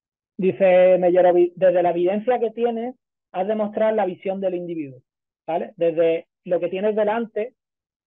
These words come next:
desde la persona que, que te cruza, tienes que mostrar la visión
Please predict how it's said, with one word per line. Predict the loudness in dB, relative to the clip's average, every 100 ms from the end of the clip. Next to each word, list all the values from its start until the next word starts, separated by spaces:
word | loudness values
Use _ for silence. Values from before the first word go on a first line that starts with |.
| _
desde | -8 -4 -4
la | -4
persona | -6 -6 -4 -4 -6
que, | -8 -8 -8 -12
que | -10
te | -8 -6
cruza, | -4 -6 -4 -8 -8 _ _ _ _ _ _ _
tienes | -6 -2 -2
que | -4
mostrar | -4 -4 -2 -2
la | -2 -6
visión | -6 -8 -8 -12